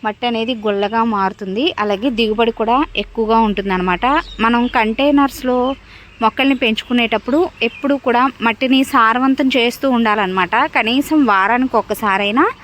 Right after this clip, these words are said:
ఇలా బియ్యం కడిగిన నీళ్ళు, మినపప్పు కడిగినప్పుడు వచ్చిన వాటర్ కంపల్సరీగా మొక్కలకి ఇస్తూ ఉంటానండి.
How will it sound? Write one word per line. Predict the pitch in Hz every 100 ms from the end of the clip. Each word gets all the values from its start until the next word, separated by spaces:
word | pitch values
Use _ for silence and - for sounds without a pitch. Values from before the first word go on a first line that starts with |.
| - - - -
ఇలా | 208 220 -
బియ్యం | 208 208 220
కడిగిన | 226 202 214
నీళ్ళు, | 214 202 214
మినపప్పు | 302 240 208 208 -
కడిగినప్పుడు | 208 190 190 190 196
వచ్చిన | - 196
వాటర్ | 180 180 175 247
కంపల్సరీగా | 233 196 202 208 196 220
మొక్కలకి | 226 190 208 196
ఇస్తూ | 190 - 202
ఉంటానండి. | 190 180 180 175 208 339